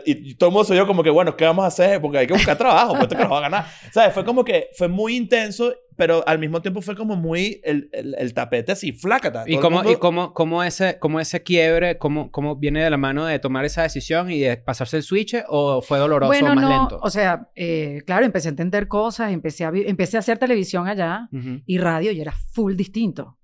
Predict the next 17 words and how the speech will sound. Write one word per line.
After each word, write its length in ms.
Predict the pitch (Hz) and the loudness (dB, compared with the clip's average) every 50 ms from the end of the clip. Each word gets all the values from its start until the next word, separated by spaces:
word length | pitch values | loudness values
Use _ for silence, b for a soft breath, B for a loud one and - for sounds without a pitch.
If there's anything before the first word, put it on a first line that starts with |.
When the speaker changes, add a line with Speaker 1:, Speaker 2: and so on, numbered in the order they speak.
| b b b b b b b | b b b b b b b
Speaker 3:
Y 180 | - 196 190 180 | 0 0 0 0
sufría 540 | - 180 - - 220 240 247 240 202 156 | 0 -4 -4 2 4 4 6 4 2 0
porque, 540 | 143 160 156 156 - 170 165 160 156 160 156 b b b b b b b b b _ _ _ _ _ - | 0 -4 -6 -6 -4 -4 -2 -2 -2 -4 -6 b b b b b b b b b _ _ _ _ _ -12
niño, 220 | - 196 220 190 | -6 -4 -2 -2
acabamos 320 | 175 - - - 170 214 269 | -2 -2 -4 -4 -2 -2 -2
de 40 | 240 | -2
hablar 180 | 185 180 180 190 | -2 -4 -4 -4
de 60 | - | -4
que 80 | 233 | -4
yo 40 | 196 | -4
empecé 220 | 185 180 208 - 240 | -6 -6 -6 -4 -4
en 80 | 240 | -2
noventa 260 | 247 247 247 233 - | -2 -2 -4 -4 -4
y 20 | 185 | -6
dos 80 | - | -6
punto 280 | - 254 254 - - 180 | -4 -6 -6 -4 -4 -4
nueve 480 | 180 185 196 208 214 233 247 262 - | -2 -2 -2 -2 -2 -2 -4 -4 -6